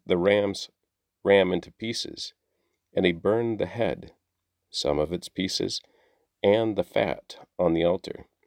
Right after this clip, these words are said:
After washing the internal organs and the legs with water, Moses burned the entire ram on the altar as a burnt offering. It was a pleasing aroma,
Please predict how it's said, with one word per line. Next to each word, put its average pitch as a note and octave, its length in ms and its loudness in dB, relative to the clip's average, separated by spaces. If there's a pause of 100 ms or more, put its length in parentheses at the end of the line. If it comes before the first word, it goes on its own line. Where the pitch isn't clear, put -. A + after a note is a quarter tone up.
(560)
After F#2 280 4
washing G#2 460 0
the F2+ 140 4
internal F2+ 560 -2
organs D2+ 560 -2 (180)
and F#2+ 160 0
the D#2 80 -2
legs D#2+ 460 -2
with - 200 -8
water, E2 360 0 (600)
Moses F2+ 400 2
burned A2+ 340 -2
the - 80 -4
entire F2+ 460 0
ram D#2+ 500 -4 (160)
on E2 140 2
the D#2+ 200 0
altar F#2 460 0 (800)
as F2 220 4
a D#2 60 -2
burnt G#2 280 2
offering. F#2+ 560 -2 (600)
It - 60 0
was E2 160 0
a D2 60 0
pleasing C#2+ 420 -2
aroma, E2+ 520 2